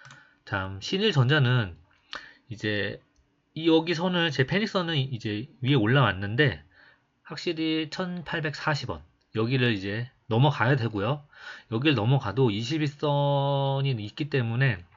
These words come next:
여기까지 통과를 해야 됩니다. 결과적으로는 천팔백육십 원, 여기를 안착을 해야 돼요.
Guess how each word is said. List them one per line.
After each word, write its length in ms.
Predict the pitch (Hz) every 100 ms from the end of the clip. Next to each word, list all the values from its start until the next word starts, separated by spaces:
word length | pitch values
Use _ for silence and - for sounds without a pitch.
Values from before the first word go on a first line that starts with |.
| - -
여기까지 420 | 104 127 139 127
통과를 320 | - 143 135
해야 140 | 139 170
됩니다. 260 | 117 87 -
결과적으로는 800 | 120 147 139 110 104 135 180 185
천팔백육십 840 | 180 147 175 143 101 107 - 127
원, 100 | 87 - - - - - -
여기를 280 | 107 135 90
안착을 420 | 95 - 117 104
해야 200 | 180 165
돼요. 240 | 95 76